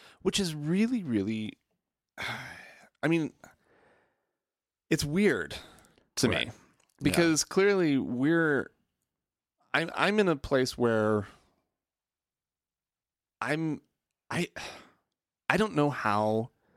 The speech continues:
Speaker 1: to make it all work in my head.
Speaker 2: Right.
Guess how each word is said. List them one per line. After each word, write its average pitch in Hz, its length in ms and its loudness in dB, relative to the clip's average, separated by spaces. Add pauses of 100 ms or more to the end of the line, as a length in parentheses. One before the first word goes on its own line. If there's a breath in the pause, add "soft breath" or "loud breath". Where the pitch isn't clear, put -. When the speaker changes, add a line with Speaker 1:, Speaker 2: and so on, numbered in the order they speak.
(640)
Speaker 1:
to 117 100 -2
make 107 260 0
it 98 80 4
all 90 240 -2
work 80 340 -6
in 95 80 -10
my 85 180 -6
head. 71 340 -8 (140)
Speaker 2:
Right. 82 280 -4